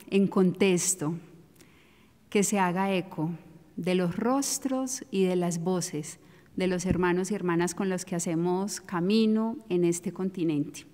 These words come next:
La asamblea está siendo un espacio de sinodalidad, yo diría un laboratorio de sinodalidad, en el que nos damos la oportunidad de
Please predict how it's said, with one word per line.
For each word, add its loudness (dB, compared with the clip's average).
La 0
asamblea 2
está -2
siendo -2
un 0
espacio -2
de 0
sinodalidad, 2
yo -6
diría 0
un 0
laboratorio -2
de 0
sinodalidad, -2
en 2
el 0
que -2
nos 0
damos 0
la -2
oportunidad 0
de -4